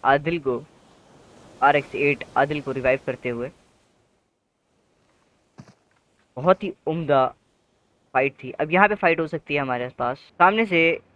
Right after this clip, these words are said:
team one आती हुई team twelve के पास। Team twelve बहुत ही उम्दा तरीके से camping करती हुई। Team one का एक बंदा zone में पागल हो रहा है। Team one का बंदा आगे बढ़ने की कोशिश कर रहा है कि यार कोई मसला नहीं, आगे बढ़ते हैं।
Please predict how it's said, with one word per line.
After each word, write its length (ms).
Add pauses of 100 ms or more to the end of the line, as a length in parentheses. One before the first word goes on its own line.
team 200
one 180
आती 240
हुई 220
team 200
twelve 240
के 60
पास। 260 (360)
Team 160
twelve 240 (120)
बहुत 240
ही 80
उम्दा 180
तरीके 300
से 100
camping 380
करती 240
हुई। 180 (320)
Team 160
one 280
का 380
एक 200
बंदा 200
zone 200
में 120
पागल 280
हो 80
रहा 100
है। 100 (1500)
Team 160
one 240
का 140
बंदा 400 (320)
आगे 220
बढ़ने 300
की 80
कोशिश 260
कर 160
रहा 100
है 60 (1400)
कि 60
यार 120
कोई 180
मसला 280
नहीं, 120
आगे 180
बढ़ते 280
हैं। 80